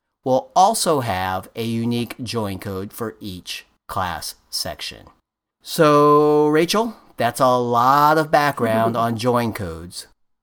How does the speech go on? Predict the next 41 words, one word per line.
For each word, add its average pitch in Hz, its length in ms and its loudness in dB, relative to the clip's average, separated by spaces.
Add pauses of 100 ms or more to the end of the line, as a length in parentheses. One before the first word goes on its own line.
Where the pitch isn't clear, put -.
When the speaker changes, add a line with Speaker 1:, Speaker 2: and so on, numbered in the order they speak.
(200)
Speaker 1:
What 165 360 0
do 170 100 2
we 131 320 -2
actually 147 480 -4
want 117 360 -4
students 120 520 -6
to 113 300 -6
do 104 680 0 (180)
with 120 320 -8
these 95 240 -8
join 151 300 -6
codes? - 500 -16 (460)
Speaker 2:
Well, 175 120 -10
first, - 720 -2
students 247 480 -2
sign 196 340 2
into 175 380 -2
My 165 240 2
A 170 240 0
P, 160 420 -8 (260)
that's 170 380 -2
my 170 380 2
A 226 180 -2
P 180 420 -8
dot - 320 -2
college 165 400 -2
board 180 260 0
dot 247 240 2
org, 147 340 -2 (460)
and 208 180 4
then 202 200 4
use 220 240 -6
the 302 100 -8
join 180 300 0
code 160 360 -4
to 190 140 -6
enroll 185 380 2
in 262 120 -4
the 277 60 -2
class 190 360 0
section 156 500 -4